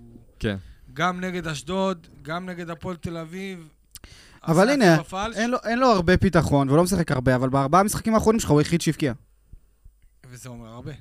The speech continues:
Speaker 3: נכון? אני, אני מת עליו, אבל
Speaker 2: הרבה.
Speaker 3: תכף ניגע בשגיב.
Speaker 2: אבל ה-, ה-, ה-, שנייה, צריך להגיד משהו.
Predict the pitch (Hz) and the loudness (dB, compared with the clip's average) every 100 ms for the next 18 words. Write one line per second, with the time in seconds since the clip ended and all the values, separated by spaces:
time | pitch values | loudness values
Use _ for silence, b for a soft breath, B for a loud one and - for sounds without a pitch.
0 | - 135 131 226 320 _ _ - - 151 | -14 -8 2 4 2 _ _ -10 0 4
1 | 165 160 170 190 233 202 135 139 143 202 | 4 4 4 6 6 6 6 6 6 6
2 | - 156 147 135 - 143 202 B B - | 4 4 6 6 4 6 6 B B -14
3 | 135 165 175 180 175 170 165 151 147 160 | -6 -4 -2 -4 -4 -6 -6 -8 -12 -12
4 | 170 190 - 175 165 165 190 196 233 | -10 -10 -8 -8 -8 -8 -6 -6 -8